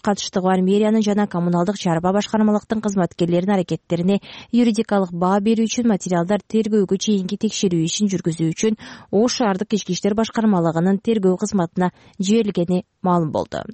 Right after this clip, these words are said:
Эл аралык кабарларга келсек, он экинчи январда Түштүк Корея, Украина күчтөрү Түндүк Кореянын эки аскерин туткунга алганын ырастады.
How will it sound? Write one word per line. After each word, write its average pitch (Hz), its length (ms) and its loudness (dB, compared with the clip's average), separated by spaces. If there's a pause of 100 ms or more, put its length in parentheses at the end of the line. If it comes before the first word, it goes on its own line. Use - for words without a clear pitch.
(320)
Эл 302 120 4
аралык 269 240 0
кабарларга 247 440 2
келсек, 233 380 0
он 262 160 2
экинчи 240 240 0
январда 220 400 2
Түштүк 220 400 -4
Корея, 233 500 2
Украина 220 460 2
күчтөрү 208 480 0
Түндүк 208 400 0
Кореянын 220 560 2
эки 220 280 0
аскерин 202 440 2
туткунга 220 400 0
алганын 208 400 2
ырастады. 214 540 0